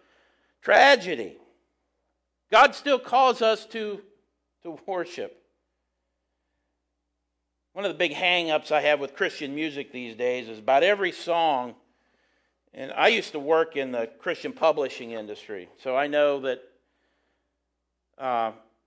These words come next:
a lot of Christian artists are simply, they're, they're like secular artists. I mean, they, they market these people. They, you know, you gotta find what the kids are listening to and the Christians. And,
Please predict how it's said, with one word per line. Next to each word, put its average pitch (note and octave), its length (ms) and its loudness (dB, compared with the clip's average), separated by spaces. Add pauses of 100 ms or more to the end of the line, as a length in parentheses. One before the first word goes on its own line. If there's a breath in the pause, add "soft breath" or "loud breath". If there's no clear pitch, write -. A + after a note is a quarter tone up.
(100)
a E3 60 -2
lot D#3+ 180 8
of D3+ 60 -4
Christian F3 380 0
artists D3+ 600 4
are C#3 120 0
simply, D3 480 -6
they're, G#3 160 0
they're G3+ 200 4
like C#3+ 260 0
secular C3+ 540 -4
artists. B2 480 -6
I B2+ 60 -6
mean, B2+ 280 -12
they, B2+ 320 -8
they C3 240 -8
market C3 480 -4
these C3 220 -14
people. C#3+ 560 -8
They, A2+ 460 -6
you A#2 640 -12
know, A2+ 100 -12
you C3 100 -14
gotta A2 180 -6
find A2+ 320 -14
what A2 80 -16
the - 60 -20
kids B2 260 -12
are A#2+ 60 -14
listening G#3 420 -10
to G3+ 380 -2
and C#3+ 100 -6
the B2 60 -14
Christians. F#3+ 460 -14
And, C3 120 -14